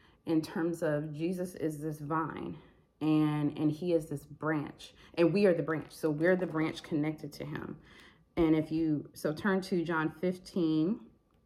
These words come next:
verse five, it says, "I am the vine, you are the branches." This is Jesus talking. You are the branches. If you remain in me and I in you, you will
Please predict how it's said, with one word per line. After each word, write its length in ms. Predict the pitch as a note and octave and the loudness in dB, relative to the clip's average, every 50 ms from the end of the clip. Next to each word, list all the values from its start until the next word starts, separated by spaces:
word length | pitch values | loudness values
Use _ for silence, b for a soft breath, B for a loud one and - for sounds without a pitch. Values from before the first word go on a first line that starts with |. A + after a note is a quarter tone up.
| _ - | _ -2
verse 220 | D#3+ E3+ E3 D#3+ - | 0 0 0 0 0
five, 300 | - E3 D#3 D#3 D3+ D#3 | 0 2 2 2 2 0
it 60 | D3+ | -2
says, 180 | - D#3+ D3+ - - | -4 -4 -4 -4 -4
"I 160 | - F3 F#3+ G#3+ | -2 0 0 0
am 160 | A3+ A3+ G#3+ | 0 0 0
the 80 | F#3+ | -2
vine, 480 | D#3+ D#3 D#3 C#3+ C#3 - - - D#3 D#3 b b b b b b | -2 -4 -4 -4 -4 -6 -6 -6 -8 -8 b b b b b b
you 400 | - D#3 D#3 D#3+ F3+ G#3+ A#3+ B3+ | -8 -6 -4 0 2 4 4 6
are 140 | B3 G#3 F#3 | 6 4 4
the 100 | E3 E3 | 2 2
branches." 420 | D#3 D3+ C#3 C#3 C#3 C#3 - C#3+ C3+ | 0 -2 -2 -4 -4 -6 -8 -6 -4
This 180 | E3 F3 F#3 | -2 -2 0
is 120 | C4 A#3+ F#3+ | -2 -2 -2
Jesus 320 | E3 F#3 F#3+ F#3 F#3 D#3 | -2 -2 -2 -2 -4 -6
talking. 480 | - - - - D3+ - - - - B B B B B B - | -8 -8 -10 -10 -10 -10 -10 -10 -10 B B B B B B -6
You 180 | - D3+ G3+ A3+ | -2 2 2 4
are 60 | G#3+ | 2
the 80 | G#3 G3 | 2 0
branches. 480 | E3 E3+ D#3 D3+ D#3 - - - - - | 0 0 -2 -2 -4 -6 -8 -8 -8 -6
If 180 | - F3+ F3 - | -4 -4 -4 -2
you 180 | D#3+ F3 A3 | -2 -2 0
remain 300 | B3 C#4 B3 A3+ F#3+ F#3+ | 2 2 2 2 2 2
in 160 | F#3+ F#3 F#3+ F3+ | 2 2 4 4
me 360 | F3 D#3 D3 C#3+ D#3 F3+ - - - | 4 4 2 0 -2 -4 -6 -4 -2
and 160 | E3 D#3+ - - | -2 0 2 2
I 160 | D#3+ D#3+ E3 | 4 4 4
in 260 | F3+ F#3+ G#3 G#3+ G#3 F3+ | 4 4 2 2 2 2
you, 300 | E3 D3+ C#3+ D#3+ F3+ F#3 B B B B _ | 2 0 0 0 -2 -6 B B B B _
you 440 | - D#3 E3 F#3+ G#3+ G#3+ G3 F3+ E3 E3 | -8 -4 0 2 2 2 2 0 -2 2
will 540 | F3+ B3 D4+ B3 D3+ C#3 D3 D3+ E3 E3 | 4 4 4 4 4 0 0 -2 -4 -6